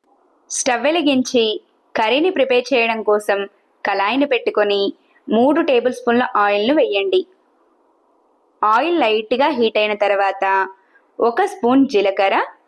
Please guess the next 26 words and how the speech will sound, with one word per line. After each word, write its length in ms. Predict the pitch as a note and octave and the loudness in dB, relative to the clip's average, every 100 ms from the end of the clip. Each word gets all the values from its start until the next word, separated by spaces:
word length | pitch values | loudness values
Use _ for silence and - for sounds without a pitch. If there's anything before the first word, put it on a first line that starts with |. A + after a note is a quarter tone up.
| _ _ _ _ _ _ _ _ _ - | _ _ _ _ _ _ _ _ _ -2
మసాలాలను 600 | A3+ A#3+ F4+ E4+ C4+ C4+ - | -2 0 0 0 0 -2 -2
యాడ్ 180 | G#3+ G#3 - | -2 -4 -2
చేయండి. 380 | A3 F#3+ F#3+ - - - | 0 2 0 -2 -4 -4
మసాలాలు 480 | G3 C4 C#4+ D4+ C#4+ - | -2 0 0 2 0 -2
అంటే 260 | G3+ G3 G3 F#3+ - _ _ G#3+ | -2 0 0 -2 -8 _ _ 0
నాలుగు 320 | G3+ G#3+ G#3+ A3 | 0 0 0 0
లవంగ, 360 | A#3 F#3+ G3 G3 F#3 F#3 - - | 0 0 0 0 0 -2 -8 -2
రెండు 240 | G3+ A#3 C#4 A3 | 0 2 2 0
బగారా 400 | G3+ G#3 G#3+ G3+ | -2 -2 0 0
ఆకు, 240 | G3 - F#3+ F#3+ - G#3 | -2 0 2 2 -2 -2
మూడు 220 | A#3 C#4+ D4 | 0 2 0
కచ్చా 300 | A#3+ - A#3 | -2 -2 -2
పచ్చాగా 360 | C4 C4 A3+ A3 | -2 -2 0 0
దంచిన 260 | G#3 G#3 C#4+ - A3 | 0 0 0 0 0
ఇలాచి, 380 | G3+ G3 - - - _ _ _ _ _ _ _ _ _ _ _ _ | 0 -2 -2 -2 -4 _ _ _ _ _ _ _ _ _ _ _ _
అలాగే 480 | A#3 C4+ E4 B3+ A#3 A3+ - - | -2 0 0 2 2 0 -4 -4
చిన్న 300 | - A#3+ C4+ E4 | 2 4 4 4
ముక్కలుగా 400 | C4+ C4 B3 B3 B3 | 2 0 2 2 0
కట్ 120 | G#3+ A#3 | -2 -2
చేసిన 240 | A#3 B3 A3 | 0 2 2
రెండు 180 | G#3 G3+ G3+ | 2 2 0
మీడియం 320 | G3 A3 A#3+ | 0 0 0
సైజ్ 220 | B3+ A#3 - G3+ | 0 0 0 0
ఆనియన్ 340 | G3 G3+ G#3+ A3+ | 2 2 0 0
తరుగు, 340 | G3+ F#3+ F#3 F#3 F3 - _ - - _ _ | 0 2 4 4 2 -4 _ -20 -20 _ _
పొడవుగా 420 | A#3+ B3+ D#4+ E4+ | 0 2 2 2